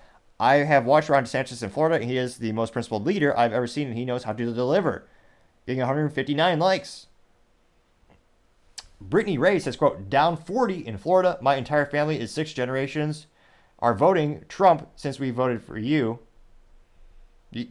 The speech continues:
took maga money and bounced," getting a hundred ninety-nine likes. Miguel Fornia says, quote, "Dude's literally taking cash from at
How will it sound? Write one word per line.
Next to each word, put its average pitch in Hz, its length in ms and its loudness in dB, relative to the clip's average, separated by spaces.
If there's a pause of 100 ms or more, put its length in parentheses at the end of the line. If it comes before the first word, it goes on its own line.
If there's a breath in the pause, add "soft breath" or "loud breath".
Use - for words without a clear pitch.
(140)
took 131 200 -4
maga 139 280 4
money 135 260 2
and 123 240 -4
bounced," 147 440 4
getting 110 160 -4
a 104 40 -4
hundred 135 140 -2
ninety-nine 135 320 0
likes. - 420 -2 (3000)
Miguel 147 760 2
Fornia 131 600 2
says, 113 200 -6
quote, 101 280 0
"Dude's 143 280 2
literally 160 280 0
taking 151 300 -8
cash 147 300 0
from 123 340 0
at 131 340 -2